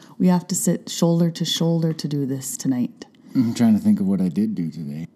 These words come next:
Speaker 1: I've been singing Bible camp songs and making friendship bracelets. That's what we did this morning.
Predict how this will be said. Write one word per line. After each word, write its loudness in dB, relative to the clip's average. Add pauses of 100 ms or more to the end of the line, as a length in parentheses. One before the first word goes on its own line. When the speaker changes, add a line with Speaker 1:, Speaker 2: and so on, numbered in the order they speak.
(640)
Speaker 1:
I've 2
been 2
singing 4
Bible 2
camp -4
songs -6 (420)
and 4
making 0
friendship 2
bracelets. -6 (220)
That's 0
what 0
we 4
did -4
this -4
morning. 0